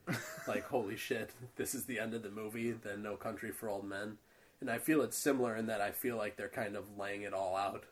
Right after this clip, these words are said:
Speaker 2: what the whole movie was about in, like, the final minute. But I feel like there's a lot to chew on there. But, uh, there's really good performances in this movie. The lead actor,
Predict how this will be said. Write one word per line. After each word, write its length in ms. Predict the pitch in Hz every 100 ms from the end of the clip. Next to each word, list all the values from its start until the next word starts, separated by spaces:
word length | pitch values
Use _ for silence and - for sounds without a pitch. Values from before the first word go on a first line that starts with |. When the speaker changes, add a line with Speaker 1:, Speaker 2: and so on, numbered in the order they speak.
| - _
Speaker 2:
what 160 | 104 95
the 100 | 107
whole 180 | 107
movie 240 | 98 95 104
was 140 | 92
about 380 | 98 98 95 98
in, 120 | 98
like, 200 | 98 98
the 100 | 98
final 540 | 95 95 95 98 95 98 101
minute. 320 | 101 104 104 - - - - - - - - -
But 100 | -
I 80 | 98
feel 240 | 98 113 104
like 240 | 101 95
there's 180 | 107 98
a 40 | 104
lot 300 | 98 95 -
to 80 |
chew 260 | 113 - 110
on 220 | 95 98
there. 280 | 101 101 98 -
But, 160 | 104 98
uh, 200 | 95 95 -
there's 240 | 156 147 135 113
really 240 | 123 104
good 320 | 101 101 98
performances 800 | - 101 107 101 98 - 107 101 - - - - - - - _ - _ _ _ - -
in 140 | 147 113
this 180 | 107 -
movie. 420 | 107 101 110 104 -
The 100 | 117
lead 260 | 101 104 101
actor, 500 | 98 - 113 98